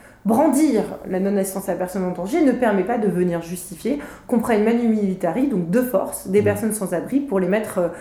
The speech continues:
Speaker 1: euh, dans une situation de, protégée. En période de grand froid, à mon sens, euh, ce n'est pas parce que le droit, euh, incrimine, euh, la non-assistance à personne en péril, c'est pas pour ça que, euh, les intervenants sociaux doivent pouvoir prendre de force une personne sans abri qui est en état,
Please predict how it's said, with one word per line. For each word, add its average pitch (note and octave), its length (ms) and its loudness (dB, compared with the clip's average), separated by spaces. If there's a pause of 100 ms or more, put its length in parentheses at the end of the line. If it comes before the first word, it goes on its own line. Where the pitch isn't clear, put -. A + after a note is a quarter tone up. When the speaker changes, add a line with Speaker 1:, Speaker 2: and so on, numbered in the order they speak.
(200)
Speaker 1:
euh, A#2+ 240 -2
dans F3+ 160 -4
une F3+ 160 -2
situation F3+ 440 -4
de, - 80 -2 (500)
protégée. A3+ 580 0 (380)
En G3+ 100 2
période G3 300 0
de F3 80 -4
grand E3+ 220 -4
froid, G3+ 500 0
à G3 80 2
mon F3 180 2
sens, G#3 480 -2 (200)
euh, - 180 -4 (160)
ce - 140 -4
n'est F#3+ 120 4
pas C4 140 2
parce G3+ 240 0
que G#3 380 0 (100)
le F#3 180 -2
droit, G3 420 0 (340)
euh, E3+ 540 -2 (420)
incrimine, A3 640 4
euh, F3+ 440 0 (140)
la F3+ 140 0
non-assistance F3 440 -2
à F3+ 60 -4
personne E3+ 300 -6
en E3 80 -4
péril, F#3+ 380 -2 (200)
c'est - 140 -6
pas C4+ 140 0
pour C4+ 180 -4
ça C#4 360 0
que, A3 60 -2
euh, A3+ 300 4
les F3+ 120 2
intervenants F3 420 -2
sociaux E3+ 380 -4
doivent G#3 300 -2
pouvoir F#3 380 -2
prendre G3+ 320 -2
de E3 80 0
force F#3+ 320 -4
une E3+ 100 -4
personne F3+ 300 -6
sans E3+ 180 -8
abri B3+ 280 0
qui G#3+ 120 -2
est - 160 2
en B3+ 160 4
état, B3 360 2